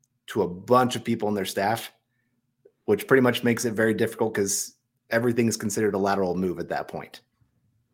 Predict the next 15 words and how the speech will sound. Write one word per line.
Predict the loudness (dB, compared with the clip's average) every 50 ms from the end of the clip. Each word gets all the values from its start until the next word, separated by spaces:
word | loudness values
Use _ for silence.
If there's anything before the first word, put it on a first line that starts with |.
| _ _ _ _ _ _ _ _ _ _ _ _ _ _ _ _ _ _ -20 -20 _ _ _ _
How | 0 2 2
do | 4
you | 4 2
feel | 4 6 6
about | 6 6 4 2 0
teams | -2 2 2 2 2
kind | 2 2 2
of | 2 0 -2 -4 0
doing | 2 2 2 4 2
that | 2 0 2
to | 0 -2 -2
protect | -2 -8 -10 -6 -4 -4 -4 -4 -4
their | -6 -4
coaching | -4 -4 -6 -6 -6 -8 -12 -12
staff? | -10 -10 -10 -10 -10 -12 -14